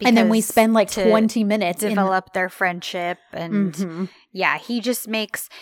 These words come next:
Speaker 2: he, he ends up at the flower shop.
Speaker 1: <laughs> Yeah, he,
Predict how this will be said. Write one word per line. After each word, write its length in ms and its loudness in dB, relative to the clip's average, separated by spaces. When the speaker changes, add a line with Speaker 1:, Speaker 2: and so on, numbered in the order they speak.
Speaker 2:
he, 420 -2
he 280 -8
ends 220 -2
up 100 -8
at 60 -16
the 80 -10
flower 480 0
shop. 440 2
Speaker 1:
<laughs> 1300 2
Yeah, 180 4
he, 320 2